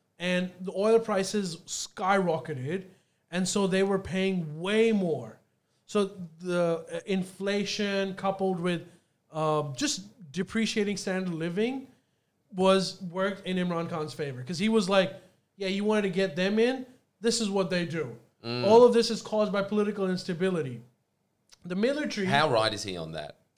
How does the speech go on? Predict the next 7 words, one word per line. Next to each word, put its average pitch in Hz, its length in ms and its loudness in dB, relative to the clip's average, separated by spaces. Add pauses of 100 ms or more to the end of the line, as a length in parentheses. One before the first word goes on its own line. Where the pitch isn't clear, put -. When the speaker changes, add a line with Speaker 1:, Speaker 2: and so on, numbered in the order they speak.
Speaker 1:
Uh, 180 340 0 (380)
not 196 180 -6
really. 151 320 -2
To 165 100 -8
some 202 240 -2
point, 170 300 -6
yes. 143 500 -8